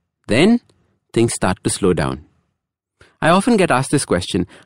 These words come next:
"How do I get out of an exercise plateau?" It's very common among people who exercise frequently,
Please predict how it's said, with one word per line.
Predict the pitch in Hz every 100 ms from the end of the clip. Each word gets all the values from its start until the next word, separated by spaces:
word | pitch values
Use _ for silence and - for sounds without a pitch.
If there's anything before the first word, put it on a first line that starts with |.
| -
"How | 120 143 196
do | 185
I | 175 127
get | 123 117
out | - 113 143 -
of | 107 113
an | 101
exercise | - - - 90 -
plateau?" | - 69 - - _ _ _ _ _ _
It's | 156 -
very | 110 117 127 180
common | - 120 110 107 107
among | 113 110 113
people | - 107 - 117
who | 113 117
exercise | 90 - 92 104 92
frequently, | - - - 101 - -